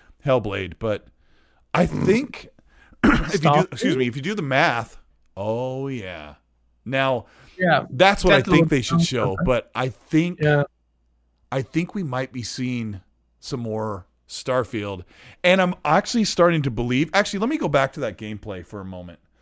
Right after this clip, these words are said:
Speaker 1: I'm actually starting to believe, guys, I'll have to scrub it forward a, a minute, but I'm actually starting, I can't, this screen's so small. I'm actually starting to believe that we may be seeing, excuse me, as I just,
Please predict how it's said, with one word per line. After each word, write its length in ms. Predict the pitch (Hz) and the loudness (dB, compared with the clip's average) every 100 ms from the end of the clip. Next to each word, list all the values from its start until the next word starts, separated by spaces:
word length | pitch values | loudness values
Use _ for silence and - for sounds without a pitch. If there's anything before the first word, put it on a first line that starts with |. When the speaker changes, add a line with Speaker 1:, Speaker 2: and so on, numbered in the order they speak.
| _ _ _ | _ _ _
Speaker 1:
I'm 120 | - 160 | -8 -6
actually 260 | 208 214 | -6 -8
starting 400 | 180 - 151 156 | -10 -4 -2 -2
to 60 | 120 | -6
believe, 480 | 110 107 117 117 92 | -8 -6 -4 -6 -8
guys, 400 | 95 90 98 - | -10 -10 -12 -10
I'll 100 | 117 | -10
have 120 | 120 | -10
to 80 | 107 | -14
scrub 320 | - - 110 | -14 -8 -8
it 180 | 104 - | -8 -14
forward 460 | - 120 107 98 92 | -12 -8 -8 -10 -12
a, 60 | 98 | -14
a 160 | 101 92 | -14 -14
minute, 300 | 101 101 101 | -16 -16 -14
but 220 | 107 - _ _ _ _ _ | -16 -16 _ _ _ _ _
I'm 140 | 139 160 | -8 -6
actually 240 | 202 202 | -8 -10
starting, 300 | 151 175 156 | -8 -8 -8
I 100 | 117 | -10
can't, 300 | 123 147 - | -10 -12 -12
this 140 | 127 117 | -14 -16
screen's 400 | - 123 123 107 | -16 -12 -12 -12
so 100 | 117 | -14
small. 380 | - 123 110 - _ _ _ _ - | -12 -10 -10 -12 _ _ _ _ -6
I'm 80 | 151 | -6
actually 220 | 226 220 | -6 -8
starting 240 | - 175 | -6 -4
to 60 | 127 | -4
believe 560 | 107 107 131 107 98 | -6 -4 -2 -2 -4
that 260 | 104 104 - | -4 -4 -6
we 300 | 104 113 151 | -10 -6 -4
may 200 | 165 151 | -2 -2
be 200 | 123 117 | -2 -6
seeing, 640 | - 135 135 113 104 95 95 _ _ _ _ _ _ _ _ - | -6 -4 -2 -2 -4 -6 -10 _ _ _ _ _ _ _ _ -12
excuse 240 | - 120 | -6 -4
me, 80 | 110 | -4
as 120 | 98 | -4
I 140 | 98 95 | -4 -4
just, 340 | 98 92 - | -6 -8 -10